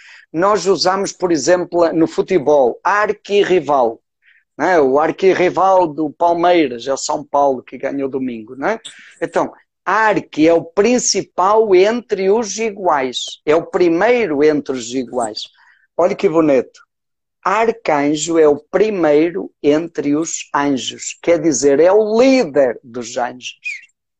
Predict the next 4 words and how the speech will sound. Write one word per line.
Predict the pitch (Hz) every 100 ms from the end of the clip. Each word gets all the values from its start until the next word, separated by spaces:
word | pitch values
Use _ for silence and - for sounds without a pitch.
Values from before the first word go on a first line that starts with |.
| _ _ _ -
Arqui | 202 240 226 139 - - 113 - _ _ _ -
quer | 175
dizer | 156 156 139 165
líder, | 160 151 147 120 117